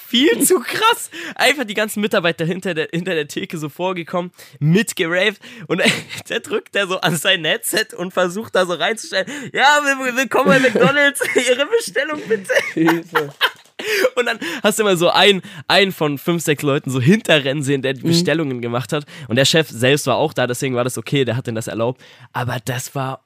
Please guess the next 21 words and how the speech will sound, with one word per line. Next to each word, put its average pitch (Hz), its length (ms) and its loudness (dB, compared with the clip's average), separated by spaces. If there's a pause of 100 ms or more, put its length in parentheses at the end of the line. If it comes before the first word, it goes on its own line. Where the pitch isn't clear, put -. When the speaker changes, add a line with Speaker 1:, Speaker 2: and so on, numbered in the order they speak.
Speaker 1:
unfassbar 208 880 0
funny. 139 400 -4 (400)
Und, 139 400 0 (140)
äh, 120 320 -2
dann 110 240 -4
haben 143 120 -2
die 127 60 -6
so 117 180 -4
spezielle 117 600 -4
Shirts 139 340 0
noch 127 160 0
gemacht, 127 380 -2
wo 107 100 -10
der 101 280 -6
Erlös 113 340 -4
an 156 140 2
Speaker 2:
Mhm. 180 60 0
Speaker 1:
einen 104 160 -8
guten 123 260 -10
Zweck - 260 -8
ging. 135 280 -8